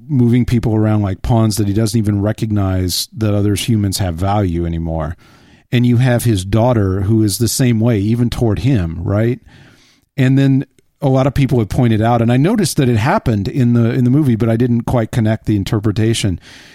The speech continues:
If you'll notice, when the engineer kills Wayland, he actually picks up David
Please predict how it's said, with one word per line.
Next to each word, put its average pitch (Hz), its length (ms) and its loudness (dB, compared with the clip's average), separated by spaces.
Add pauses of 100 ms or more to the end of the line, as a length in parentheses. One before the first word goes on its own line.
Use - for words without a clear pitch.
(140)
If 131 160 0
you'll 160 140 2
notice, 156 480 0 (200)
when 143 460 2 (140)
the 131 340 0
engineer 139 800 2 (920)
kills 165 320 0
Wayland, 113 560 0 (360)
he 160 200 0
actually 180 340 0
picks - 400 -4
up 127 220 -4
David 117 640 0